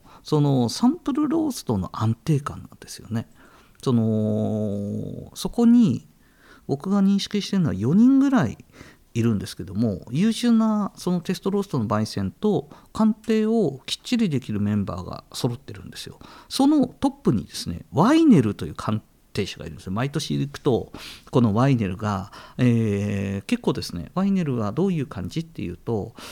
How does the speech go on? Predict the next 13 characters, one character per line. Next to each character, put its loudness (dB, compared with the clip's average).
え -4
ー、 -8
絵 -2
描 -4
き 0
歌 -4
に -2
出 -8
て -4
く -2
る 0
ク -4
ッ -2